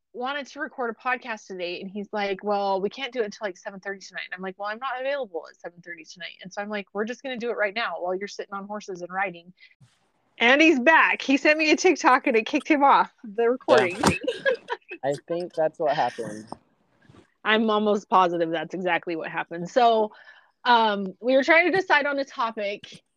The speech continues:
Speaker 1: and because it's kind of spur of the moment, last minute kind of thing, um,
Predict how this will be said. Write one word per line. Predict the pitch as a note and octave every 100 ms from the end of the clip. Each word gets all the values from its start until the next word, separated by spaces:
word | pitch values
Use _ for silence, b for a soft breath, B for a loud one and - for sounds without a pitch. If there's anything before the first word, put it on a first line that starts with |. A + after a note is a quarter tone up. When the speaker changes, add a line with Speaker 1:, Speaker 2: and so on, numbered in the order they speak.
| -
Speaker 1:
and | A#3+ A#3 A3 G#3+ G#3+ G#3+
because | G#3 G#3 B3 A#3
it's | A#3
kind | - A3+
of | G#3
spur | - - A3+ A3+
of | A3
the | G#3+
moment, | G#3 G#3 G#3 G#3 G3+
last | G3 G3+ G#3 -
minute | G#3+ A3+ C4 -
kind | F4
of | F4+
thing, | F#4 F#4+ F#4+ F#4+ _ B B B B B B3
um, | A#3 G#3+ F#3 E3+ F#3